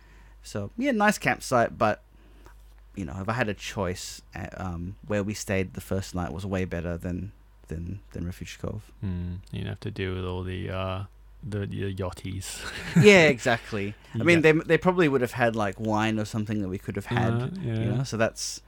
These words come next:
Speaker 1: that's the thing. But I did bring wine, so, you know,
Speaker 2: Yeah.
Speaker 1: it wasn't like it was, we were without. <laughs>
Speaker 2: Yeah, <laughs> cool. Um, and from Refuge Cove, it's an ascent up to Kersop Peak.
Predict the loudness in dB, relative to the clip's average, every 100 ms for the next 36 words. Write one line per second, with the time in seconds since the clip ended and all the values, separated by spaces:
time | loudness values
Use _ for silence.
0 | -20 -20 -20 -12 -6 -4 -4 -2 6 6
1 | 6 4 4 4 2 2 2 2 0 -4
2 | -2 -2 -4 -10 -12 -10 -8 -6 -6 -6
3 | -12 -12 -12 -12 -12 -14 -8 -6 -2 -2
4 | -4 -6 -4 -4 -4 -2 2 4 4 2
5 | 0 8 8 8 4 0 -6 -4 -6 -8
6 | -12 -18 -6 0 2 4 2 2 2 2
7 | 4 2 2 -2 -2 -2 0 2 0 -2
8 | -4 -6 -6 -14 -6 -4 -4 -4 -2 -2
9 | -2 -4 -4 -10 -8 -10 -8 -8 -10 -12
10 | -12 -12 -12 -18